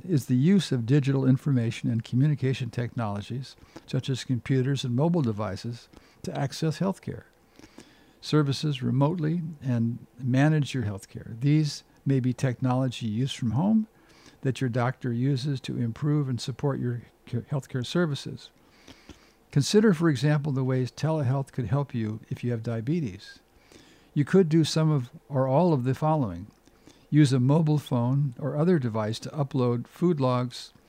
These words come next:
medications, dosing, and blood sugar levels for review by a nurse who responds electronically. Watch a vide-, a video on carbohydrate counting and download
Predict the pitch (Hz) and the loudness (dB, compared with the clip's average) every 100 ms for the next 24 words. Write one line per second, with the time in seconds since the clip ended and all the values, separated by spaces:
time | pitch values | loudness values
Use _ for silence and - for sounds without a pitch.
0 | - 135 127 - 117 117 - 113 110 - | 0 2 2 0 -2 -2 -2 -4 -4 -16
1 | _ - 143 139 143 131 127 - - - | _ -2 0 2 0 0 -2 -6 -20 -4
2 | 139 113 127 123 - 123 123 120 110 110 | 0 2 2 0 -2 0 0 -2 -2 -6
3 | 117 - _ - - - - _ - 135 | -10 -14 _ -20 -20 -20 -20 _ 0 4
4 | 127 117 143 135 120 127 120 120 156 139 | 4 4 4 4 2 2 4 4 4 2
5 | - 139 131 131 - 117 120 - 120 117 | -2 -2 -2 -4 -4 -4 -4 -4 -6 -2
6 | 143 147 131 - - 101 _ _ _ _ | 2 2 0 -4 -18 -18 _ _ _ _
7 | _ _ _ _ _ _ _ _ _ _ | _ _ _ _ _ _ _ _ _ _
8 | 135 131 - 143 120 - - 170 175 139 | -2 -2 0 -2 -2 -8 -2 0 0 -2
9 | - 131 120 190 117 107 104 120 117 123 | -4 -2 2 4 4 2 0 -2 0 0
10 | 123 127 127 190 135 120 131 123 117 113 | 0 0 0 0 -2 -2 -2 0 -2 -4
11 | - 127 110 131 160 139 131 127 | -2 -2 2 2 4 2 2 -2